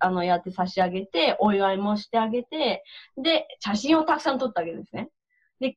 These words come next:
最終的にやっぱり残るのは写真なので、もうギャンギャン泣いてようが、寝ち-、途中で寝ちゃってようが、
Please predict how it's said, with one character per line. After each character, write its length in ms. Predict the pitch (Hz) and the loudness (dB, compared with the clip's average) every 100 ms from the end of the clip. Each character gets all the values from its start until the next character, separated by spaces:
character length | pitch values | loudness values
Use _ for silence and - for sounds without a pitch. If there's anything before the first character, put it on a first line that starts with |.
| _ | _
最 220 | - 320 | 2 2
終 140 | 370 370 | 2 0
的 120 | 339 | 2
に 80 | 339 | 4
や 80 | |
っ 40 | 349 | 4
ぱ 100 | 277 | 2
り 60 | |
残 260 | 208 208 277 | 2 0 2
る 60 | 220 | 0
の 60 | |
は 40 | 160 | -2
写 220 | - 202 | -4 -4
真 220 | 240 240 | 0 2
な 80 | 233 | 2
の 180 | 190 160 | 0 -4
で、 140 | - - _ _ _ - | -10 -16 _ _ _ 0
も 180 | 226 220 | 2 4
う 40 | |
ギ 100 | 240 | 4
ャ 100 | 269 | 4
ン 80 | 262 | 4
ギ 80 | 233 | 4
ャ 80 | |
ン 80 | 202 | 4
泣 180 | 208 233 | 2 2
い 40 | |
て 120 | 240 269 | 0 2
よ 220 | 294 285 | 4 4
う 20 | |
が、 380 | 247 247 233 - _ _ | 6 6 4 2 _ _
寝 180 | 226 226 | 2 2
ち-、 100 | 226 - | 0 -2
途 140 | 226 | -2
中 160 | 226 277 | 0 0
で 80 | 262 | 2
寝 180 | 247 | 2
ち 80 | 220 | 2
ゃ 60 | 262 | -2
っ 60 | - | -2
て 60 | 294 | 2
よ 220 | 311 285 | 4 6
う 20 | |
が、 300 | 240 226 | 4 4